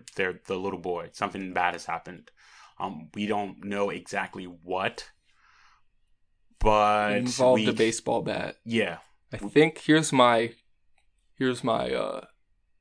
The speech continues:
Speaker 2: prediction, my
Speaker 1: Mm-hmm.
Speaker 2: theory. It's never really shown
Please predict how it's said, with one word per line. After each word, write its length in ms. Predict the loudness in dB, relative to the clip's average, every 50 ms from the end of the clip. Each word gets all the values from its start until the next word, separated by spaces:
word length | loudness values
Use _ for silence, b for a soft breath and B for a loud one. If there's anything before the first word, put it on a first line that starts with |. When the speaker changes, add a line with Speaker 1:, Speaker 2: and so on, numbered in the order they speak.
| _ -8
Speaker 2:
prediction, 600 | -6 -4 -4 -4 -6 -6 -10 -10 -10 -12 -14 -16 _ _ _ _ _ -8
my 140 | -6 -4 -4
Speaker 1:
Mm-hmm. 100 | -2 -2
Speaker 2:
theory. 420 | -2 -2 -2 -2 -6 -8 -12 _ _ _ _ _ _ _ _ _ _ 0
It's 220 | 0 0 2 4
never 260 | 4 6 8 8 8 6
really 440 | 8 6 6 6 6 4 2 0 -4 -6
shown 420 | -6 -4 -2 -2 -2 -2 -2 -4